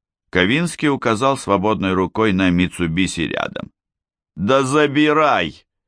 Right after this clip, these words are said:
"Ты ничего не понял, чувак! Я хотел именно этого!" И указал на борющихся чудовищ.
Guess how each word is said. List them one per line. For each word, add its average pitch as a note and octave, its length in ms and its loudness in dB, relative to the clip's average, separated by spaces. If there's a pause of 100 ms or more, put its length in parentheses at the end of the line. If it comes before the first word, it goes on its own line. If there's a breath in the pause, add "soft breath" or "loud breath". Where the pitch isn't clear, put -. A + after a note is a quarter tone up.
(960)
"Ты A2+ 180 2
ничего F#3 1080 0
не E3+ 200 0
понял, C#3+ 520 0
чувак! F#2+ 640 0 (1000)
Я A2 280 2
хотел C3 540 0
именно C3+ 760 0 (400)
этого!" E3+ 1040 2 (680)
И A2 100 6
указал A#2 600 2
на G#2+ 280 2
борющихся G2 920 0
чудовищ. F2 760 -2